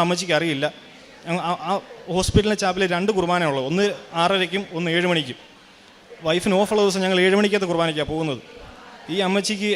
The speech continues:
എങ്ങനെ അറിയാം എൻ്റെ വൈഫ് ഈ കുർബാനയ്ക്ക് വരും? ഒന്നും അറിയത്തില്ല. അന്ന് തൊട്ട് ഞാൻ വിശ്വസിക്കുന്നത് അതെൻ്റെ മാതാവാണ് വിശ്വസിക്കുന്നത്. കാര്യം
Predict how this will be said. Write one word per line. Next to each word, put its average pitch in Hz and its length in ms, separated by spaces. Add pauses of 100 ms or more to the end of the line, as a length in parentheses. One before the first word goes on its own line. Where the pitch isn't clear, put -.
എങ്ങനെ 190 200
അറിയാം 175 180
എൻ്റെ 185 160
വൈഫ് 170 220
ഈ 170 100
കുർബാനയ്ക്ക് 170 440
വരും? 160 160 (400)
ഒന്നും 196 160
അറിയത്തില്ല. 160 220 (120)
അന്ന് 208 160
തൊട്ട് 202 180
ഞാൻ 185 120
വിശ്വസിക്കുന്നത് 170 280
അതെൻ്റെ 180 240
മാതാവാണ് 170 440 (100)
വിശ്വസിക്കുന്നത്. 147 420
കാര്യം 170 220